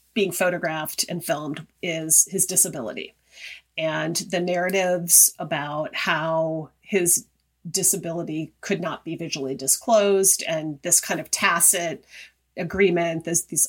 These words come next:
unwritten rules, some of which were actually written, uh, about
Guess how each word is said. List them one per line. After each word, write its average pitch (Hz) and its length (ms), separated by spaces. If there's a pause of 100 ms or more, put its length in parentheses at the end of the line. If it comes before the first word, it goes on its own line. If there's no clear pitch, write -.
unwritten 175 600
rules, 170 460
some 269 180
of 196 120
which 180 200
were 170 180
actually 156 360
written, 160 420 (360)
uh, 170 260
about 170 600